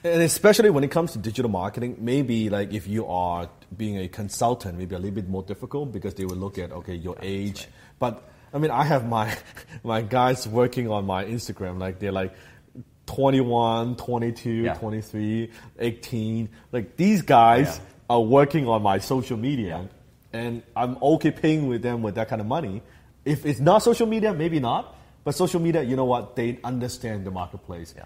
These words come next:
Speaker 1: They understand the millennials.
Speaker 2: Yeah.
Speaker 1: They bring very creative ideas to what I do, and I, they can get paid very, very well.
Speaker 2: Yeah.
Speaker 1: Same thing with you. So age becomes actually now an advantage.
Speaker 2: It does, yeah.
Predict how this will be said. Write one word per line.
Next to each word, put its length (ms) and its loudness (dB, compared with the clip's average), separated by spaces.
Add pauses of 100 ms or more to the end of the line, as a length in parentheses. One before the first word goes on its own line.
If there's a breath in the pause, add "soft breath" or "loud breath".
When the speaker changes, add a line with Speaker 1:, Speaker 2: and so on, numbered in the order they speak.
Speaker 1:
They 140 -8
understand 520 -4
the 40 -6
millennials. 600 -10 (120)
Speaker 2:
Yeah. 80 -20
Speaker 1:
They 160 -2
bring 400 -2
very 300 2
creative 360 -4
ideas 340 -8
to 80 -12
what 140 -8
I 60 -8
do, 300 -10 (440 soft breath)
and 240 -8
I, 140 -4
they 220 -4
can 160 -4
get 180 -4
paid 200 -2
very, 220 -4
very 220 -8
well. 380 -10
Speaker 2:
Yeah. 80 -18
Speaker 1:
Same 160 -4
thing 120 -2
with 160 -4
you. 120 0
So 180 0 (240 loud breath)
age 340 4
becomes 440 0
actually 340 0
now 220 0
an 160 -6
advantage. 480 0
Speaker 2:
It 60 -16
does, 260 -10
yeah. 100 -14